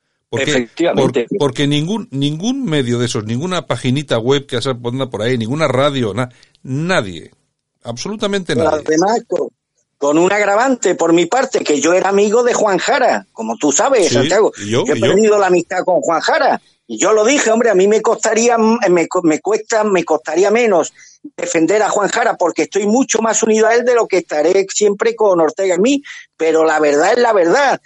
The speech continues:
Speaker 2: y nos parece de una inmoralidad enorme y de una indecencia tremenda prestarse a un, a estos programas de cuatro donde se intenta, bueno, confundir a la opinión pública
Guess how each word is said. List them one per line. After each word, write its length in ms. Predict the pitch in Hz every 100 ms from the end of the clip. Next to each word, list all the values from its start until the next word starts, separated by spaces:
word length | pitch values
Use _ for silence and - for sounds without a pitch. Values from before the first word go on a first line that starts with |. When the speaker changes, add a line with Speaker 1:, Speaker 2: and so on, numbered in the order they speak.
| _
Speaker 2:
y 120 | - 143
nos 120 | -
parece 380 | 139 185 226 214
de 60 |
una 120 | 240
inmoralidad 640 | 240 220 226 214 214 220 220
enorme 360 | 190 247 226
y 20 | 190
de 80 |
una 100 | 196
indecencia 600 | 208 196 190 220 208 226 226
tremenda 580 | 240 247 233 220 247 - _ _ _
prestarse 680 | 156 156 - 240 - 185 160
a 160 | 160
un, 260 | 196 214 208
a 120 | 190
estos 300 | 190 - 220
programas 500 | - 214 233 233 196
de 180 | 165 160
cuatro 560 | - 208 220 226 233 240
donde 280 | 196 165 156
se 120 | 156
intenta, 840 | 156 - 190 185 - 220 214 196
bueno, 300 | 190 214 226
confundir 640 | 247 196 165 165 160 214 208
a 60 | 165
la 60 |
opinión 320 | 156 175 208
pública 500 | 202 226 226 220 262